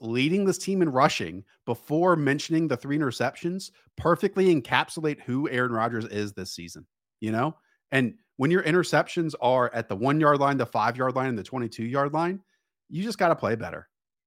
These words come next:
you know? Like, I understand it's not perfect. There's been offensive line,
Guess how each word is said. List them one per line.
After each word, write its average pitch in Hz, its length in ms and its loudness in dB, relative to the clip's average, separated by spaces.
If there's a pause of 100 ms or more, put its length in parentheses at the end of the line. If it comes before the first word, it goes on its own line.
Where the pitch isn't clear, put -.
you 123 100 -2
know? 160 320 0
Like, 117 340 0
I 151 200 2
understand 180 420 2
it's 131 160 -6
not 147 180 0
perfect. 131 440 -2
There's 107 160 -6
been 117 200 -4
offensive 120 520 -2
line, 123 420 0